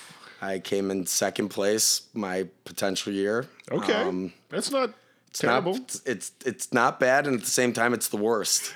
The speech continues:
Speaker 1: You, there's, you know, if you're not first, you're last, as Ricky Bobby f-, famously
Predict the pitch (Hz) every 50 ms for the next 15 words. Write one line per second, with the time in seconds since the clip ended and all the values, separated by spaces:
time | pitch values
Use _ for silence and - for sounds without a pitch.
0 | - - - 90 107 110 101 107 107 98 95 - 110 113 110 107 110 113 131 143
1 | 131 - - - - - - - - 98 90 107 113 117 127 - - 127 120 113
2 | - - 110 101 104 101 101 92 90 - - - - - 92 92 87 98 98 -
3 | - 98 92 92 90 90 87 90 90 - - 101 90 - _ _ - - - -
4 | - 104 98 95